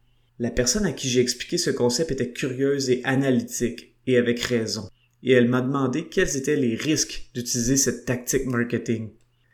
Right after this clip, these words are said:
C'est une excellente question. Et le principal risque qu'il y a avec cette tactique est à l'interne. Est-ce que les autres départements d'entreprise sont au courant ? Et est-ce qu'il y a un buy-in ou une acceptation générale dans la culture de l'entreprise ?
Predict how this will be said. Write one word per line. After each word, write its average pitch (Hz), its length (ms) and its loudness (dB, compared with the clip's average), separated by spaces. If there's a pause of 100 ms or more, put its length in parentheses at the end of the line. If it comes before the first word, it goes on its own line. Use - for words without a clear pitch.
(140)
C'est 131 220 -2
une 131 100 2
excellente 131 420 2
question. 120 480 -4 (400)
Et 120 60 0
le 117 120 0
principal 151 480 2
risque 143 540 0 (220)
qu'il 123 220 0
y 120 120 4
a - 160 2
avec - 540 -6
cette - 360 -4
tactique - 540 -4 (280)
est 123 160 -2
à 127 80 6
l'interne. 117 680 2 (520)
Est-ce - 160 -6
que 135 60 2
les 131 240 4
autres 160 180 4
départements 135 540 0
d'entreprise 135 520 -2
sont 123 220 -2
au 120 60 -2
courant ? 120 540 0 (500)
Et 123 80 0
est-ce 123 160 0
qu'il 131 140 -4
y 139 100 2
a 147 40 2
un 131 120 6
buy-in 123 680 4 (120)
ou 123 140 0
une 123 120 2
acceptation 135 680 0
générale 127 460 2
dans 120 80 -2
la 107 100 -4
culture 135 420 -2
de 127 100 6
l'entreprise ? 113 880 -4